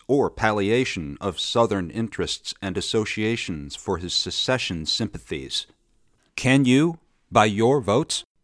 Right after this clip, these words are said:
in the discharge of the most solemn and responsible duty of a free man,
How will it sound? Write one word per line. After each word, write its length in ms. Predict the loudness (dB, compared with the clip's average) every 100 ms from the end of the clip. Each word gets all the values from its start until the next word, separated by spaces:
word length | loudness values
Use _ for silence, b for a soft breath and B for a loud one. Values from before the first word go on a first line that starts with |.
| _
in 200 | 2 4
the 60 | 4
discharge 680 | 4 2 4 8 8 6 2
of 80 |
the 80 | 0
most 380 | 2 0 -2 -6
solemn 540 | -6 2 4 6 4 4
and 240 | 2 0
responsible 880 | -2 -2 -2 2 2 2 0 0 0
duty 320 | 2 2 4
of 120 | 2 2
a 40 |
free 360 | -2 0 2 4
man, 480 | 4 2 0 -4